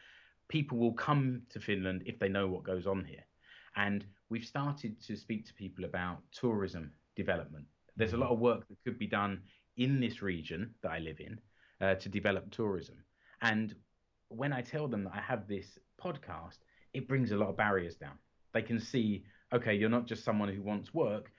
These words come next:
Speaker 1: you're actually doing something, and maybe that makes us, makes us wanna trust you. And, uh, I was given this, this award about one and a half years ago for Regional Developer of the Year for twenty fifteen, based on the work I was doing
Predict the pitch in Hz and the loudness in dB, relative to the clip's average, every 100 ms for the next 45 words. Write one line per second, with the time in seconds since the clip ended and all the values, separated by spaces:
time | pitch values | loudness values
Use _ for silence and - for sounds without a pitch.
0 | _ 123 123 - 104 - 123 113 107 107 | _ 0 0 0 -8 2 4 6 4 -2
1 | 98 104 95 95 - _ _ _ - 104 | -2 0 0 0 -6 _ _ _ 0 4
2 | 107 104 104 98 92 101 - 101 - - | 4 2 -2 -2 -2 -6 -6 -8 -8 -14
3 | _ 104 101 98 - 95 90 104 95 - | _ -8 -8 -8 -6 -6 -4 -4 -4 -10
4 | 85 85 85 87 101 90 - - - - | -12 -8 -8 -4 -2 -2 -4 -18 -8 2
5 | 117 120 156 143 131 117 117 - - - | 4 4 2 4 4 4 2 -2 -14 -6
6 | 113 117 - - _ _ - 113 117 127 | -4 -4 -6 -18 _ _ 0 0 4 4
7 | 107 101 95 101 98 - - 107 113 110 | 4 4 2 2 2 -2 -14 -6 -2 -2
8 | 104 107 95 110 101 90 85 82 - - | -2 -2 -2 -2 -2 -4 -8 -10 -14 -20
9 | - - 101 98 - - 123 139 139 135 | -14 2 4 4 -2 -2 4 4 6 2
10 | 117 117 117 113 113 107 101 107 101 110 | 4 4 4 4 0 0 0 -4 0 2
11 | 101 98 98 - - 110 104 98 101 - | 4 4 0 -8 -2 -2 -2 -6 -6 -2
12 | 117 87 82 _ _ _ - 139 135 117 | -2 -2 -8 _ _ _ 2 2 4 2
13 | 107 104 101 95 104 98 110 104 90 | 2 4 4 2 -2 -4 0 2 0